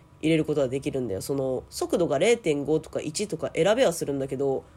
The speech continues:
私が作ったものって、その一カット一カットを載せるのが、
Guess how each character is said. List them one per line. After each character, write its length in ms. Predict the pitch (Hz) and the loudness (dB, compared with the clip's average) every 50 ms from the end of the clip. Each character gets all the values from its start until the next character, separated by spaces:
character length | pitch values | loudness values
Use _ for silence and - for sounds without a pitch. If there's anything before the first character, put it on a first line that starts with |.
| - - - | -20 -14 -6
私 300 | - 165 185 262 - - | -4 -2 -2 0 0 0
が 100 | 311 311 | 0 -2
作 160 | 311 - 320 | -2 -2 -6
っ 20 | - | -6
た 160 | - - 160 | -2 -2 0
も 100 | 143 139 | 0 0
の 100 | 135 135 | -2 -4
っ 20 | |
て、 460 | 135 - - 127 131 131 127 113 - - - - - - - - - - - | -6 -6 -6 -2 0 0 0 -2 -4 -10 -16 -20 -20 -20 -20 -20 -20 -18 -8
そ 120 | - - | -8 -6
の 60 | - | -4
一 160 | - 180 - | -4 -4 -2
カ 120 | - - 330 | 0 0 0
ッ 60 | 320 | 0
ト 100 | - 302 | 2 0
一 160 | 294 269 - - | 0 0 -2 0
カ 120 | - 302 | 0 0
ッ 60 | 294 - - - | 0 0 -4 -2
ト 100 | 170 156 | 0 2
を 340 | 139 131 123 123 123 120 127 | 2 2 2 2 0 0 -2
載 120 | 143 151 | -2 -2
せ 140 | 156 190 185 | 0 0 2
る 100 | 180 185 | 2 4
の 100 | 160 139 | 2 2
が、 160 | 107 107 98 | 0 -2 -8